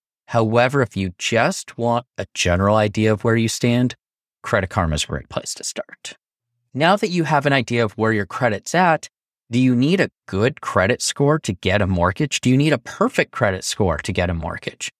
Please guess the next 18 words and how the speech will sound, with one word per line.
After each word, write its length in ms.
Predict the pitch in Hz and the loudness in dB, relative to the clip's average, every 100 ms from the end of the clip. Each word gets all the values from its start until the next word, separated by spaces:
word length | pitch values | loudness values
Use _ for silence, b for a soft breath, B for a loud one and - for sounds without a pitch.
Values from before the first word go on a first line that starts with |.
| - | -6
A 80 | 139 | -2
good 240 | 185 196 | 0 0
credit 260 | - 180 160 | 2 0 0
score 360 | - 147 143 - | -2 2 2 0
is 180 | 131 120 | -4 -2
not 460 | 117 110 104 104 - - | 0 2 2 2 -2 -4
required 680 | 123 - - 90 82 87 | -4 -2 0 2 0 -2
to 120 | - 98 | -4 -6
get 320 | - 85 80 - | -6 -8 -8 -2
a 80 | 98 | 0
mortgage, 640 | 101 107 120 98 76 - B B | 2 2 2 0 -8 -14 B B
but 140 | - 123 | -2 0
it 80 | 110 | 2
will 200 | 117 175 | 2 2
affect 300 | - 127 - | 0 -2 -2
your 120 | 101 | -4
interest 420 | 101 117 135 - | -2 -2 -4 -2
rate 240 | 156 160 | 0 0